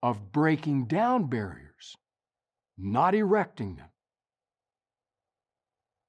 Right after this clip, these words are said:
Over the years, you have heard me share many times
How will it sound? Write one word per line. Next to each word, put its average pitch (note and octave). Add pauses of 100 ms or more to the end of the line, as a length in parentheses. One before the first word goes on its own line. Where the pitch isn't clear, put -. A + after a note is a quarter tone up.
(1300)
Over B2
the A#2
years, B2 (360)
you C#3+
have D3
heard D#3
me C3+
share B2+
many C#3+
times G2+